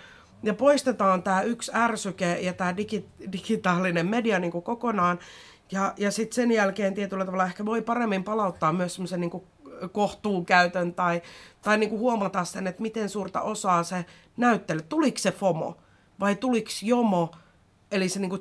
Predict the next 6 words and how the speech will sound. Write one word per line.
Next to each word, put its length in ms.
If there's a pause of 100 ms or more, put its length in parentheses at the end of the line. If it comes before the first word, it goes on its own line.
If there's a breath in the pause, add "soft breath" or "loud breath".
joy 340
of 280
missing 520 (180)
out, 340 (300 soft breath)
jota 200
mä 20